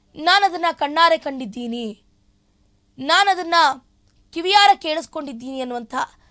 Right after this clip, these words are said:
ಸುಳ್ಳುಗಳನ್ನ ಹೇಳಿದ್ರು. ಅಷ್ಟೇ ಅಲ್ಲದೆ ತಮಿಳುನಾಡಿನಲ್ಲಿ ನೆಲೆಸಿದ್ದ ಚಿನ್ನಯ್ಯನನ್ನ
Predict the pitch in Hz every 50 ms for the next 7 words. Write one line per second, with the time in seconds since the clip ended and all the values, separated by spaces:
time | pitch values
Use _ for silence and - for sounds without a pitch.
0 | _ _ - - - 349 381 381 359 269 269 247 240 240 233 247 285 262 214 220
1 | 202 208 - - - - - _ _ _ _ _ _ _ _ _ _ _ _ _
2 | _ _ _ _ _ - 226 285 285 - - 427 440 427 370 311 262 214 247 240
3 | 254 269 302 - _ _ _ _ _ _ _ _ - 370 381 415 466 480 480 466
4 | 403 381 381 392 392 349 359 339 330 330 302 294 285 285 - 302 247 240 269 262
5 | 254 247 - - 233 269 285 294 277 254 247 240 233